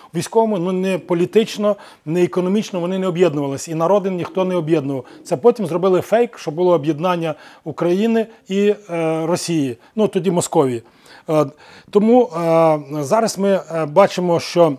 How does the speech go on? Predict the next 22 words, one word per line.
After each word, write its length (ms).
е, 320
зародилася 640
держава. 460
Цар 460
тоді 260
підписав, 640
е, 220
такий 280
наказ, 460
була 280
признана 520
держава. 400
Впоследствии 720
признала 540
їх 360
і 220
Османська 520
імперія, 440
і 240
деякі 580
ще 140
держави. 480